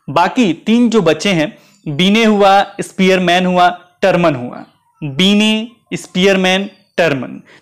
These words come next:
तीनों नाम हमेशा महत्वपूर्ण रूप से लिए जाते हैं। बीने भी लिए जाते हैं। सबसे पहले देखा जाए तो, अ, जब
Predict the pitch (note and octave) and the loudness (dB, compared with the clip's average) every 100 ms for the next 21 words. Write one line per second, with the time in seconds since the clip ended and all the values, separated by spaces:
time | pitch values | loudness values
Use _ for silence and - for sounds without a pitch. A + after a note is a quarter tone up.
0 | - B3+ B3 C#4 A#3 F#3+ G3 G3+ - E3+ | 0 2 4 4 2 2 0 -2 -6 -2
1 | E3+ F3+ G#3 F#3+ E3+ E3 F3 F3+ F3 D#3+ | -2 0 0 0 0 -2 -4 -4 -2 -2
2 | E3 D#3 D3+ D#3 D3 D3+ D#3 D#3 - - | -2 -2 0 0 -2 -2 -6 -6 -16 -18
3 | - C#3+ D#3 E3+ E3 D#3+ E3 D#3+ D#3+ D#3 | -6 -2 0 0 0 0 0 2 0 0
4 | D#3 D#3+ - - _ E3 - F3 E3+ D#3+ | -4 -6 -12 -20 _ -8 -2 -2 0 0
5 | E3 C#3+ C3 C#3 C#3+ D#3 D#3 D3+ D3+ D3+ | 2 0 -2 -4 -2 -2 0 0 0 -2
6 | C#3+ C#3 - - - _ _ - D3 C#3+ | -2 -2 -8 -20 -20 _ _ -6 -2 0
7 | C#3 C3 | -2 -4